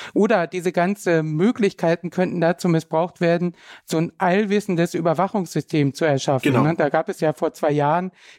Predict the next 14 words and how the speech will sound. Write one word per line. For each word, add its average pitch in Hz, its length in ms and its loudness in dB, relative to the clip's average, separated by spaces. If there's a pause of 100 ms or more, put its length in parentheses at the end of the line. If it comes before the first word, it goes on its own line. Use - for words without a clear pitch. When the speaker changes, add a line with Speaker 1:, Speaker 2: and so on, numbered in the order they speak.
Speaker 1:
die 160 80 -6
große 180 380 0
Debatte 165 420 -2
über 170 220 -4
die 165 320 0
amerikanische 160 800 -2
Firma 151 540 2 (300)
Clearview. 185 720 0 (720)
Die 190 160 2
hatten 202 200 0
ja 180 120 2
eine 165 200 -2
Gesichtserkennungssoftware 160 1600 -2
entwickelt, 180 680 -2